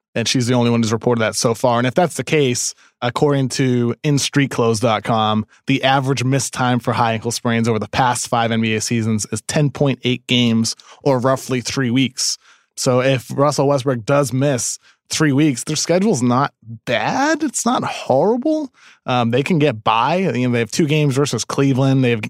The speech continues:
two games versus Phoenix. They have games versus New York, Sacramento. They have winnable games. I think they can get through at five hundred out of this.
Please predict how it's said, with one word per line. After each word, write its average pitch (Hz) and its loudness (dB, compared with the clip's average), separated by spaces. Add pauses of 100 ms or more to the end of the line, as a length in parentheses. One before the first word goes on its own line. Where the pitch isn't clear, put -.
two 147 0
games 135 0
versus 120 -2
Phoenix. 131 2
They 127 2
have 113 0
games 120 2
versus 117 0
New 113 2
York, 127 2 (300)
Sacramento. 123 0 (200)
They 277 0
have 302 4
winnable 156 2
games. 127 -2 (400)
I 131 2
think 180 0
they 147 2
can 123 -4
get 131 -2
through 123 0
at 120 -2
five 127 0
hundred 127 -2 (160)
out 113 0
of 107 0
this. 113 -2